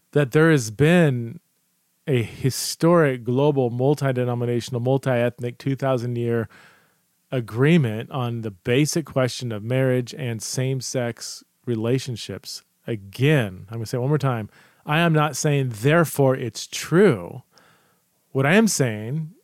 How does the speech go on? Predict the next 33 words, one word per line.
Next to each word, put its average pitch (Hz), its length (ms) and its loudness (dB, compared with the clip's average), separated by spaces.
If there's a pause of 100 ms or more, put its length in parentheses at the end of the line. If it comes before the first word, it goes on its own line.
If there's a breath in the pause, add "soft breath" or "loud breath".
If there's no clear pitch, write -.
(640)
is, 113 240 -2
therefore, 131 760 4
you 147 200 0
can't 247 560 -2
really 185 520 6
say - 520 -4
that 117 400 -4
this 143 200 -4
is 110 140 -8
just 131 400 -4 (340 soft breath)
your 120 480 -4
individual 120 920 -4
white 120 420 -2 (120)
male 127 380 -4
perspective. - 880 -12 (500 soft breath)
Um, 101 460 -12
this 110 160 -10
is 120 80 -10
just 120 220 -8
you 143 340 4
reading 143 340 2
into 139 180 0
the 131 120 0
text 131 400 -2
as 117 140 -4
some 135 200 -4
individual 123 640 -2
which 120 220 -6
you 135 160 2
want 123 500 -4
to 117 180 -10
see 120 360 -6
there. 104 360 -14